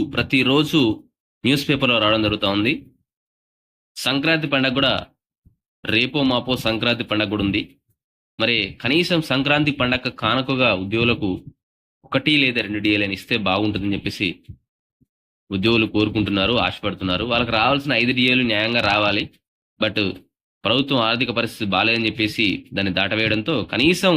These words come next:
రెండు డీఏలైనా ఇస్తే బాగుంటుంది. వాళ్ళకు ఎకనామికల్‌గా చాలా ఇబ్బందులు ఉన్నాయని చెప్పేసి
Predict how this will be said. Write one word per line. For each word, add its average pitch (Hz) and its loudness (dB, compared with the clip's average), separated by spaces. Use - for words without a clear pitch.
రెండు 113 2
డీఏలైనా 139 2
ఇస్తే 107 -4
బాగుంటుంది. 98 -2
వాళ్ళకు 95 -4
ఎకనామికల్‌గా 120 0
చాలా 104 0
ఇబ్బందులు 110 0
ఉన్నాయని 104 0
చెప్పేసి 98 -2